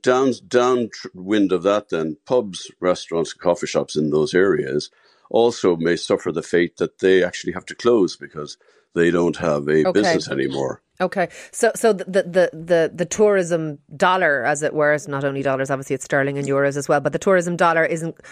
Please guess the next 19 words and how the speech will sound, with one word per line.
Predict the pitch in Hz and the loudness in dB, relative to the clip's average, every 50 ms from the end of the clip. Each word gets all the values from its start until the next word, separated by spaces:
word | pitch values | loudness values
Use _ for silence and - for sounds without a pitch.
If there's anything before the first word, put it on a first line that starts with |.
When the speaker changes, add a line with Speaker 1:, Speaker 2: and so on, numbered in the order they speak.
| - _ | -20 _
Speaker 2:
flowing | - - 190 175 170 170 160 | -4 2 4 4 4 4 2
into | 160 160 156 - - | 0 -2 -2 -2 0
those | - 156 156 143 - - - _ _ _ - - | 0 0 0 0 -4 -10 -14 _ _ _ -10 0
little | 165 170 156 - 160 156 156 - - 143 | 0 0 2 2 2 0 0 -2 -4 -6
micro | 151 160 156 151 160 160 165 156 - 180 156 147 147 143 | -4 -4 -2 0 2 2 0 0 2 2 4 4 4 2
economies, | - - 156 - - 165 151 147 147 143 139 135 131 123 - - | 0 -2 -4 -2 2 0 2 2 0 -2 -2 -4 -4 -4 -4 -2
uh, | - 143 - - | -2 -2 0 0
uh, | 143 - - | -2 -2 0
and | 147 147 147 | -2 0 0
that | 151 147 - - | 0 -2 -2 -2
creates | - 165 143 139 139 - - - | 0 2 2 2 2 -2 -8 -14
the | - - 151 | -8 -8 -2
difficulty. | 156 156 - 165 170 160 147 165 - - - - - - - - - - - - - | -2 -2 -2 0 -2 -2 -2 -2 -6 -8 -18 -18 -18 -18 -20 -20 -20 -20 -20 -10 -4
I, | - - - 269 | -4 0 0 0
I | 262 | -2
suppose | 247 - 277 311 339 - | 0 0 2 2 2 0
the, | 277 226 - | -2 -6 -6
the | 208 - - - 190 - | -8 -16 -10 -10 -8 -2
question | - 220 214 220 - - - 185 165 156 - | 2 2 2 2 -2 -4 -2 -2 -2 -4 -6